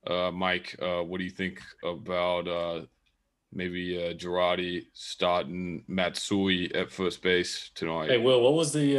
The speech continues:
Speaker 2: uh,
Speaker 1: Don't,
Speaker 2: person you told me to
Speaker 1: don't,
Speaker 2: look at, look out
Speaker 1: don't,
Speaker 2: for?
Speaker 1: don't do it. Don't rub it in his face. Don't tell him that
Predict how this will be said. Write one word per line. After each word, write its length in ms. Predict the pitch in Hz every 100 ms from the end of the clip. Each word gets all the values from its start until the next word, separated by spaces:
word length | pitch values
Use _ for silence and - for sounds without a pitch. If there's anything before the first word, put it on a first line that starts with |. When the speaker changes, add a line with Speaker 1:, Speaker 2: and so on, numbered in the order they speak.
| 131
Speaker 2:
uh, 420 | 123 120 113 104 98 _ _ _ _ _ _ _ _ _
Speaker 1:
Don't, 260 | 127 123 120
Speaker 2:
person 160 | 131
you 40 | -
told 20 |
me 80 | -
to 120 | -
Speaker 1:
don't, 260 | 123 120 110
Speaker 2:
look 140 | 120
at, 440 | - 123 123 - 131
look 140 | 117
out 40 | 123
Speaker 1:
don't, 400 | 113 107 127 127
Speaker 2:
for? 280 | - 127 - _ -
Speaker 1:
don't 220 | 110 110
do 180 | 117 113
it. 280 | 101 - -
Don't 160 | 120
rub 180 | 123 123
it 40 | 120
in 120 | 110
his 140 | 104
face. 460 | - 87 82 - - _ _ _ _ _ _ _ _ _ _ _ - - - _ _ _ _ -
Don't 260 | 117 131
tell 240 | 135 123 117
him 100 | 107
that 200 | 101